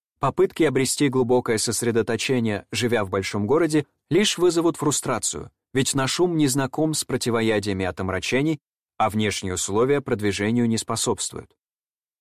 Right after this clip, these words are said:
Цонка подаёт превосходный совет на эту тему. Некоторые говорят: «Посвящайте свои силы только развитию устойчивости ума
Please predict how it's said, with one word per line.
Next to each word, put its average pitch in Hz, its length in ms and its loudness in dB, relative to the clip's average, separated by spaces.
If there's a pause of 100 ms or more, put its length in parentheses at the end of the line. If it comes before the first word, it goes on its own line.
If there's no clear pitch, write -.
(380)
Цонка 208 340 0
подаёт 147 420 2
превосходный 143 640 0
совет 110 400 -2
на 104 140 0
эту 98 160 -4
тему. - 380 -10 (1400)
Некоторые 139 560 2
говорят: 110 520 -2 (400)
«Посвящайте 135 680 0
свои 120 260 2
силы 147 360 2
только 160 420 2
развитию 127 480 0
устойчивости 104 680 -2
ума 113 300 2